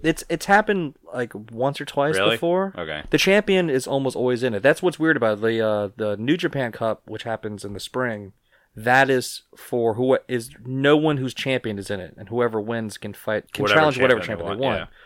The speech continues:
Speaker 1: G one, the G one is just about ex-, is showing off who's the best. It's about pride. They give the winner a shot at the championship, but it's not about, like, an underdog finally getting the shot of it. It's about
Speaker 2: Yeah,
Speaker 1: you
Speaker 2: yeah.
Speaker 1: deserve it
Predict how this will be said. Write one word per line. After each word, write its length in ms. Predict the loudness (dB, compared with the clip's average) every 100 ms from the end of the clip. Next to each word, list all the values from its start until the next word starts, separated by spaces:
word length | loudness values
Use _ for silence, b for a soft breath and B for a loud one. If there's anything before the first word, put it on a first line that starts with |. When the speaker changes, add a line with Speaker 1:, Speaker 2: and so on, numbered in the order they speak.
| b b
Speaker 1:
G 160 | -2 -2
one, 180 | -2 -2
the 140 | -4
G 160 | 0 2
one 280 | 4 4 4
is 160 | 0
just 280 | -2 -4 -4
about 240 | 0 0
ex-, 260 | 0 -6 -12 -10
is 100 | -6
showing 420 | 0 2 4 2
off 320 | 2 2 0 -4
who's 260 | -4 -4 -6
the 80 | -4
best. 340 | -2 -2 -4
It's 120 | -14
about 280 | -8 -6 -6
pride. 540 | -2 0 2 -2 -8 -4
They 120 | -4
give 540 | -2 4 6 4 0 -14 _ _
the 400 | -10 -6 -4 -4
winner 420 | -2 0 4 4
a 60 | 4
shot 320 | 2 2 2
at 80 | -2
the 100 | -8
championship, 800 | -6 -2 -2 -2 -6 -6 -6 -6 -8 _
but 140 | 2
it's 120 | 2
not 260 | 2 4 4
about, 360 | 4 4 4 2
like, 480 | -2 -2 -6 -16 _ _ _ _
an 120 | -4
underdog 640 | 0 0 2 6 6 6 2
finally 460 | 0 2 2 0
getting 320 | -2 -2 -2 -4
the 100 | -8 -8
shot 300 | -2 0 -2
of 80 |
it. 60 | -4
It's 160 | -6 -2
about 320 | 2 2 0
Speaker 2:
Yeah, 180 | -2 0
Speaker 1:
you 60 |
Speaker 2:
yeah. 160 | 0 2
Speaker 1:
deserve 540 | 2 4 8 10 10
it 200 | 4 0